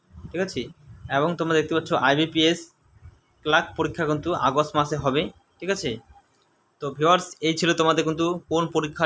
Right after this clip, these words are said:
ডেট কবে ঘোষিত, তা কিন্তু আমি তোমার ডিটেলসে আলোচনা করে দিলাম।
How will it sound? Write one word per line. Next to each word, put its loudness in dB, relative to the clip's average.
ডেট 4
কবে 2
ঘোষিত, -4
তা -6
কিন্তু -2
আমি 4
তোমার -4
ডিটেলসে -2
আলোচনা 2
করে 2
দিলাম। 2